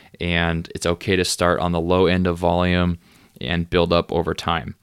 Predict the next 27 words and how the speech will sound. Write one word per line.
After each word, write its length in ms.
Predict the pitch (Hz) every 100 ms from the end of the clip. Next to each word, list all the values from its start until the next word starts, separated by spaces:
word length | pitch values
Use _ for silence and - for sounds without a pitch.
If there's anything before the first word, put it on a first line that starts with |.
| _ _ _ _ _ _ _ _ _ -
Those 240 | 113 127
are 40 | 139
my 120 | 123
seven 420 | - 123 113 107
tips 460 | 104 110 90 - - - - - -
to 100 | 101
be 100 | 104
bulletproof 600 | 101 104 95 113 107 95
and 80 | 90
injury-free. 800 | 90 98 95 90 - 101 95
I 80 | 90
think 300 | 98 104 98
that 180 | 95 95 -
it 100 | 98
is, 400 | - 98 98 90
again, 520 | 95 - 101 98 98
the 60 |
most 280 | 95 92 -
important 480 | 92 - 131 117 113
thing 160 | 110 104
you 100 | 101
can 160 | -
focus 400 | 90 98 95 95
on 160 | 95 92
in 60 |
your 120 | 90 87
training, 520 | - 92 92 90